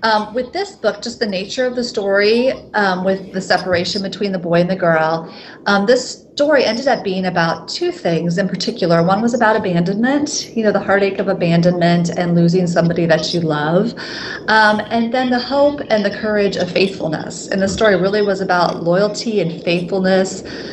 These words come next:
um, and, and showing, I hope, <laughs> when people read the book, but just how God pursues us,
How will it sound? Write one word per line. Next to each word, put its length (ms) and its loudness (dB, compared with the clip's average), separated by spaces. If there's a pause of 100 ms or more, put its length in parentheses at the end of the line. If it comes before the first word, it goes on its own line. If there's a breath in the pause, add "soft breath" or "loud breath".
(240 loud breath)
um, 580 2
and, 400 0
and 280 0
showing, 600 4
I 160 0
hope, 340 0
<laughs> 20 -8
when 680 4
people 220 -6
read 160 0
the 60 -4
book, 260 0 (340 loud breath)
but 120 -6
just 240 -4
how 400 4
God 340 -4
pursues 380 -6
us, 640 -8